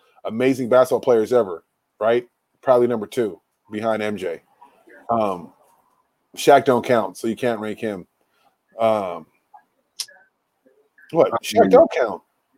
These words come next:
Speaker 2: Bro, what's your, hey, man, listen.
Speaker 1: Shaq does not count. You cannot rank Shaq in because he just doesn't count. Th-, there's not one nigga to play basketball that can stop Shaq.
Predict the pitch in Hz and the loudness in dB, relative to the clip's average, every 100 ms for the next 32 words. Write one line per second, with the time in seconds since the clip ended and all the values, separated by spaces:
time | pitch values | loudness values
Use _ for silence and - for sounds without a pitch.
0 | _ - 98 95 - 120 135 151 - - | _ -16 -14 -14 -8 -2 0 0 -2 -2
1 | 131 104 87 _ _ - _ 120 92 82 | 0 -2 -6 _ _ -20 _ 0 0 -2
2 | 76 78 90 - - - - 196 220 143 | -12 -6 -4 -4 -6 -8 4 6 6 6
3 | 185 151 170 - 180 151 - 139 165 185 | 4 4 2 2 0 -2 -4 -8 0 2
4 | 147 151 170 - 160 143 135 120 139 117 | 4 4 2 4 2 2 -2 -2 -2 -2
5 | 131 139 160 139 123 185 160 - _ _ | -6 -2 0 0 0 0 0 -4 _ _
6 | _ _ _ 127 139 143 175 175 185 214 | _ _ _ -8 -6 2 4 4 6 4
7 | 156 151 214 196 214 185 165 185 160 160 | 4 4 6 6 6 6 6 4 6 6
8 | 156 135 131 123 117 135 117 127 | 4 4 2 2 -2 -2 0 -6